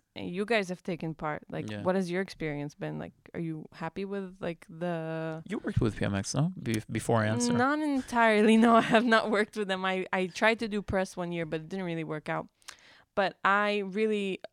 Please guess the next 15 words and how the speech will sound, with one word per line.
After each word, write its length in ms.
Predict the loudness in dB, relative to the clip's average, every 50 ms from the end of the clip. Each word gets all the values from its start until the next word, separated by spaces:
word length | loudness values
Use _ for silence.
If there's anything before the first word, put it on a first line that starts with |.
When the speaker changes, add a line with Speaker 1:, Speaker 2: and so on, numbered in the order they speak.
| _ _ _ _ _ _ _ _ _ _ _ -4
Speaker 1:
you 100 | -2 -2
know, 160 | 0 0 -2
applaud 500 | -2 -4 -4 -2 0 2 2 2 2 0
the, 400 | 0 0 0 2 0 0 -2 -4 -4
the 140 | -4 -4
initiative 580 | -4 -2 -4 -4 -4 -4 -4 -4 -4 -6 -6 -10 -16
to, 120 | -10 -8 -8
Speaker 2:
Mm. 400 | -6 -6 -6 -6 -6 -6 -6 -6
Speaker 1:
to 100 | -6 -8
put, 260 | -6 -4 -4 -4 -2
like, 240 | -2 -4 -4 -4 -4
artists 360 | -4 -2 -2 -2 -6 -8 -8 -8
on 140 | -8 -6
the, 80 | -6 -6
um, 340 | -4 -4 -4 -6 -6 -8